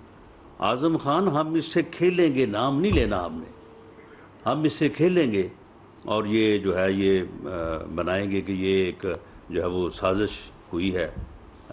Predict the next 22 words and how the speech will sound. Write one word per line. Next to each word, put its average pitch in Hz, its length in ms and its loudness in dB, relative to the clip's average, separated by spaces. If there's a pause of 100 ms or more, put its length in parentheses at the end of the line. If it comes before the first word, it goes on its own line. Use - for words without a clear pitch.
(240)
पाकिस्तान 85 640 -4
के, 85 240 -6
अ, 82 460 -8
हम 87 300 -10
पीटीआई 95 440 -2
की 87 340 -8 (260)
हुकूमत 92 420 -4
के 82 80 -4
ख़िलाफ़, - 280 -14 (1300)
जिसके 98 280 -2
ऊपर 98 260 2
इसने 98 320 0
regime 95 400 0
change 95 340 -2
का 92 160 -2
जो 85 140 -4
है 85 80 -2
वो 85 140 -2
बयानिया 82 500 -4
इसने 82 300 -10
खड़ा 69 200 -10
किया। - 300 -18